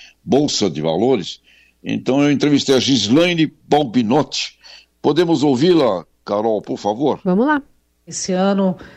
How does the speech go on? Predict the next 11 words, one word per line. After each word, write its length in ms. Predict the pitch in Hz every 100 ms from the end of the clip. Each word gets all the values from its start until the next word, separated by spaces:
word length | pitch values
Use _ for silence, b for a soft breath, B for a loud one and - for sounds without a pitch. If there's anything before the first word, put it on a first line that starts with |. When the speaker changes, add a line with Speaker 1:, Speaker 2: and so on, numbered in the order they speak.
| B B
Speaker 3:
discutindo 880 | 165 196 - 196 - 202 214 220 208
dois 280 | 190 202 185
assuntos 500 | 175 208 202 196 165
importantes, 1160 | 196 208 180 143 190 208 233 226 214 220 - - B B B B B B
que 220 | - 190
é 300 | 180 196 208
a 100 | 214
inovação 1120 | 185 185 220 208 180 - - 208 226 240 226 269
e 100 | 214
a 60 |
governança. 840 | 196 190 196 170 156 135 - -